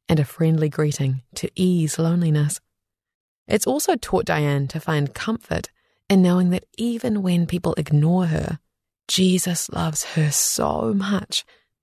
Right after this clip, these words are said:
that his eyes never leave her. Here's a step of faith that you can take today. If you haven't done so already, develop the habit of acknowledging strangers that you encounter with eye contact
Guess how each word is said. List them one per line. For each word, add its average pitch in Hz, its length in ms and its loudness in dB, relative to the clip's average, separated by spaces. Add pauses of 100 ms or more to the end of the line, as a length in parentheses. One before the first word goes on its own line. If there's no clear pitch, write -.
(180)
that - 180 -2 (220)
his 226 400 0
eyes 143 520 -2 (320)
never 151 540 2
leave 139 280 -2
her. 131 340 -6 (960)
Here's 277 280 2
a - 60 0
step - 320 -2
of 180 100 0
faith 156 280 -2
that - 100 -10
you 190 140 -2
can 214 180 -2
take 170 240 -4
today. 156 400 -2 (920)
If 180 100 0
you 180 80 4
haven't 226 340 0
done 165 220 2
so 151 200 0
already, 139 500 -2 (400)
develop 170 480 2
the 220 100 -8
habit 180 380 -6
of 165 100 -4
acknowledging 185 680 2
strangers 190 580 0
that - 140 -6
you 196 120 0
encounter 160 640 0 (380)
with 156 220 -4
eye 208 160 -2
contact 208 640 -2